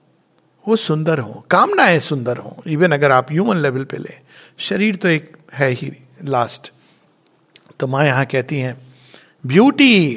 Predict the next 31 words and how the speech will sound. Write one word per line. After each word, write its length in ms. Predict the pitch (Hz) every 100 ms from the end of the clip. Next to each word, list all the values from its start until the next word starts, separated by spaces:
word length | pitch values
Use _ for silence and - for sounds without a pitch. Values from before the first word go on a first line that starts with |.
| -
for 260 | - - 170
beauty 580 | 131 135 262 285 247 185
is 20 |
the 220 | 160 147 - -
homage 460 | 214 285 220 135
which 280 | 127 147 -
nature 440 | 131 170 185 196 123 104
renders 640 | 170 214 - - - - _ _ _ _ _ 151
to 40 |
the 280 | 147 127 -
supreme 400 | 220 214 202 160 107
master 420 | 151 185 - 196
of 180 | 160 143
the 220 | - 143 -
universe।" 440 | 160 - - -
देखिए, 280 | 143 165 -
प्रकृति 540 | - - 156 185 -
में 120 | - - _ _ _ _ _ _ _ -
कहीं 240 | - 427 392
चले 280 | 240 214 175
जाइए, 320 | 170 - 135
सौंदर्य, 520 | - 147 151 156 147
सौंदर्य 440 | - - - -
है, 180 | - - _ _ _ _ _ _ _ _ -
जब 140 | 156
तक 160 | 170 160
मनुष्य 480 | 135 135 143 - 147
नहीं 220 | 113 110
आता। 380 | 87 - - _ _ _ _ _ _ _ _ _ -
<laughs> 40 | - - - _ -
तो 460 | - 247 - -